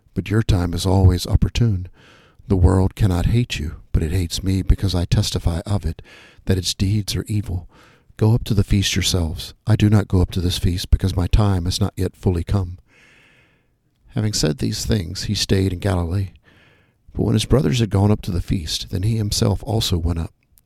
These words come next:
not publicly, but as if in secret. So the Jews were seeking him at the feast and were saying,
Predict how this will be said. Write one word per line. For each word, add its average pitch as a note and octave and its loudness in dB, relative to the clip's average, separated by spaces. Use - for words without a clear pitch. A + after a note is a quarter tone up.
not - 0
publicly, F#2+ 0
but G2 -4
as B2+ 0
if - -4
in A2 -4
secret. - -8
So - -2
the F#2 2
Jews A2+ 2
were F2+ 2
seeking - -2
him F2 0
at F2+ 0
the - -2
feast A#2 -4
and F#2 -4
were F2+ 0
saying, G2+ 0